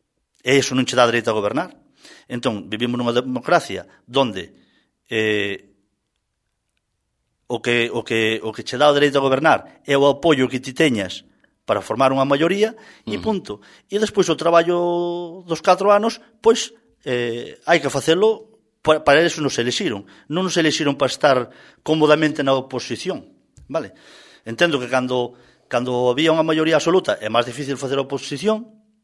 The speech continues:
Speaker 1: pero mesmo así eu creo que o P P presentou propostas que ao final saíron adiante nos plenos.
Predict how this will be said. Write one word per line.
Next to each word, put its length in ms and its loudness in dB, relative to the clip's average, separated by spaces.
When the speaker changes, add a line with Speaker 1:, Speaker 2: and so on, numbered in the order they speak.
Speaker 1:
pero 160 6
mesmo 320 0
así 160 0
eu 320 -2
creo 320 4
que 640 -4
o 160 -8
P 400 -6
P 240 2
presentou 480 0
propostas 480 2
que 160 -2
ao 80 4
final 400 0
saíron 400 2
adiante 400 2
nos 160 -6
plenos. 480 -2